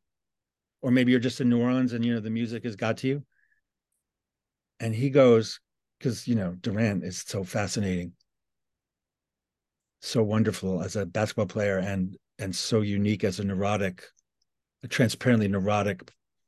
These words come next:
athlete. It's, that's really rare. Not that they're neurotic, but that they're transparent. He goes, "Oh, man, I wish I played the piano. Oh, I should probably take piano lessons."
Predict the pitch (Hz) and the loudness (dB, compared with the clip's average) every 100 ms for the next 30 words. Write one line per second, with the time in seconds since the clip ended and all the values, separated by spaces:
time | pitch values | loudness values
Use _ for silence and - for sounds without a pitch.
0 | _ 113 120 - 87 - _ - - 90 | _ -2 0 -2 -6 -8 _ -18 -14 -12
1 | - 107 101 95 113 98 87 - _ _ | -10 -6 -6 -2 -2 -2 -4 -12 _ _
2 | _ _ - 123 135 123 117 113 135 120 | _ _ -2 0 2 6 8 8 8 6
3 | 98 95 98 98 92 104 92 - 117 92 | 2 -2 -6 -6 -8 -8 -8 -4 -2 -2
4 | - _ _ _ _ _ _ _ _ _ | -8 _ _ _ _ _ _ _ _ _
5 | _ _ _ _ _ _ _ _ _ _ | _ _ _ _ _ _ _ _ _ _
6 | _ - 123 - 190 196 131 - _ _ | _ 0 2 4 6 8 6 0 _ _
7 | - 110 156 156 151 143 - _ _ _ | -6 2 6 8 6 0 -10 _ _ _
8 | _ _ - 117 107 160 - 117 - 107 | _ _ -6 -4 4 4 6 2 0 -2
9 | 90 - 101 90 - _ _ _ _ _ | -4 -8 -12 -14 -20 _ _ _ _ _
10 | _ - 175 147 135 - - _ _ _ | _ -2 2 2 -2 -10 -20 _ _ _
11 | _ _ _ _ _ _ - 165 165 160 | _ _ _ _ _ _ 2 2 2 2
12 | 151 120 139 123 131 110 92 - 82 - | 2 2 -2 -2 -2 0 -2 -8 -16 -20